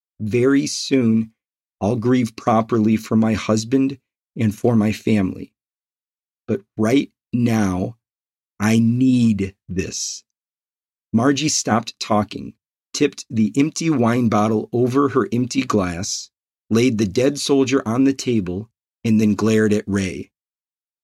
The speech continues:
"I told you I had to get laid. Tonight was my last chance.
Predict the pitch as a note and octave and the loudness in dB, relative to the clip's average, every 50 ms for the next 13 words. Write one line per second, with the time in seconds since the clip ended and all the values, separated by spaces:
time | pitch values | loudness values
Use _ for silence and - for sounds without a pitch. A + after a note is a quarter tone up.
0 | _ _ - G2 G2+ G2+ - - - - - C3 B2+ B2 B2+ B2+ A2+ G#2+ A#2 G#2 | _ _ -6 -4 -2 -4 -4 -6 -14 -8 -2 0 2 2 2 0 0 0 0 0
1 | F#2+ F#2 G#2+ G2 E2+ A#2 A2+ G#2+ G#2+ A2 F#2+ - - - F2 F2 - G#2+ G#2+ G#2 | 2 2 0 0 2 2 2 2 2 0 0 -2 -6 -8 -6 -4 0 0 0 0
2 | - - G2 F#2 G2 F#2+ F2 D2 C2 B1+ - _ _ _ _ _ _ _ _ _ | -2 -4 -4 -2 -2 -2 -2 -4 -6 -10 -14 _ _ _ _ _ _ _ _ _
3 | _ _ _ _ _ _ _ _ _ _ _ _ _ _ - - A#2 A2 A2 A2+ | _ _ _ _ _ _ _ _ _ _ _ _ _ _ -10 -2 0 0 2 2
4 | A2 A#2 C3+ C3+ - B2 A2+ G#2 A2+ G2 G2+ G2 F2 F#2 F#2 F2+ G#2 A2 A2 A#2 | 2 2 2 0 0 -4 -4 0 0 0 0 0 -2 -4 -2 0 0 0 0 0
5 | A2+ - - - - - _ _ _ _ _ - - - - A2+ G#2 F#2 D#2+ - | -2 -4 -6 -8 -10 -12 _ _ _ _ _ -8 -6 -4 -2 0 0 -2 -2 -6
6 | - - - - - | -12 -10 -10 -12 -12